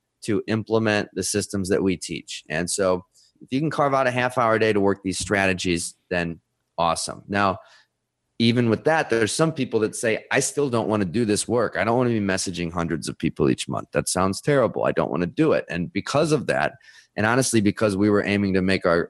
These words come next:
company more efficient, we're actually rolling out with just a couple weeks from now. I hadn't even shared this with you, Grant. Well, actually, maybe I did, but we're rolling out in a couple weeks a platform that automates the most time-intensive pieces of the process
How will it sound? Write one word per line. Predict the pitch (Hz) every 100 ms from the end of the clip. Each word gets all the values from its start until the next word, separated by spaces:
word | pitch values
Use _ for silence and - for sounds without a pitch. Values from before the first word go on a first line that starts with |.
| -
company | 107 113 101 87
more | 87 87 -
efficient, | - 143 151 92 80 _ - _
we're | 101
actually | 107 107 - 107 95 73
rolling | 87 104 101 98
out | 95 -
with | 95 -
just | - 120 -
a | 107
couple | 120 98 92
weeks | 110 -
from | 101 87
now. | 80
I | 87
hadn't | 101 90
even | 82 78
shared | - 85
this | 85 80 78
with | 76
you, | 76 76 - _
Grant. | 82 78
Well, | 123
actually, | 160 170 - 156
maybe | 165 147
I | 135
did, | - 101 -
but | 98 104
we're | 107
rolling | 120 127 120 113
out | 110
in | 98
a | 92
couple | 104 95 95
weeks | 104 85 - - - - _
a | -
platform | - - 113 117 - 95 80 76 76 _ _ _
that | 90 87 - -
automates | 110 117 107 95 95 -
the | 87
most | 90 85 -
time-intensive | 90 90 85 - 90 85 - 80 78 - _ _ _ -
pieces | 92 87 80 78 78
of | 82 73
the |
process | - 80 76 - 123 147 -